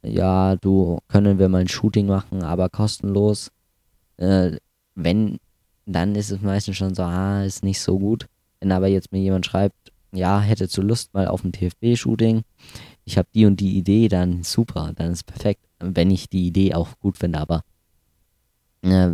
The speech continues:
wenn ich die Idee halt scheiße finde oder keinen Bock auf die Person hab, dann sag ich natürlich nee, aber wenn, äh, ich die Idee geil finde, das Model, äh, also die Person passt, dann sag ich auf jeden Fall ja.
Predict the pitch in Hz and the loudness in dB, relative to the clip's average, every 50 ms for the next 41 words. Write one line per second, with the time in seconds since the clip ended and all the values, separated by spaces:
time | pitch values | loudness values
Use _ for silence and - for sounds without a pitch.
0 | - - 95 90 90 90 - - 92 90 82 92 92 90 92 87 85 - - - | 0 0 0 2 2 0 -2 -4 -4 -2 0 0 0 0 0 -2 -2 -2 -4 -4
1 | 87 - - 90 101 101 101 101 104 101 - - - 87 87 87 85 82 - _ | -4 -6 -4 -2 0 0 2 2 0 -2 -2 -4 -2 0 0 2 0 -2 -6 _
2 | _ _ _ _ _ - 87 85 85 90 92 - _ - - 92 95 87 87 - | _ _ _ _ _ -6 -4 -2 0 0 -2 -2 _ -8 -2 -2 0 -2 -2 -4
3 | - 98 90 - 92 87 85 98 95 95 98 98 98 - _ _ _ _ - - | -6 -6 -2 -2 -2 -2 0 0 0 0 0 0 -2 -4 _ _ _ _ -20 -20
4 | _ - 85 85 90 90 87 87 87 87 82 82 - 90 87 85 85 87 92 101 | _ -6 -4 -4 -2 -2 -2 -4 -2 -4 -6 -4 -4 -4 -4 -4 -4 -2 -2 -2
5 | 95 87 87 87 85 85 87 87 90 90 90 87 87 - _ _ _ _ _ _ | -2 -2 -2 -2 -2 -2 -2 -4 -4 -4 -6 -6 -8 -10 _ _ _ _ _ _
6 | - 92 90 90 90 87 - - 95 87 - - _ - 95 95 90 92 98 104 | -8 -6 -4 -4 -4 -6 -8 -10 -10 -10 -10 -12 _ -4 -4 -2 -2 0 -2 -2
7 | 101 - 92 95 92 - 95 95 92 92 90 85 - 92 95 92 95 95 92 90 | 0 -2 -2 -2 -2 -4 -4 -2 0 0 -2 -2 -2 -4 -2 0 2 2 2 0
8 | 92 _ _ _ _ _ _ _ _ _ _ _ - - 87 85 87 - - _ | -2 _ _ _ _ _ _ _ _ _ _ _ -6 -6 -4 -4 -4 -6 -8 _
9 | _ _ - 87 85 87 82 80 90 90 - - 87 85 85 92 92 92 95 90 | _ _ -4 -2 0 0 -2 -2 -4 -6 -2 0 -2 0 2 2 2 2 0 -2
10 | - - 101 98 - - _ - _ _ _ _ _ - 92 87 - - 82 90 | -2 -2 -2 -2 -2 -6 _ -18 _ _ _ _ _ -12 -10 -4 -2 0 0 2
11 | 90 85 90 90 90 85 87 87 - - 95 92 - 98 - 87 87 85 80 - | 2 2 0 0 0 0 -4 -6 -4 -2 -2 -2 -2 -2 -2 -2 0 0 0 -2
12 | - 95 113 131 | 0 -2 -2 -2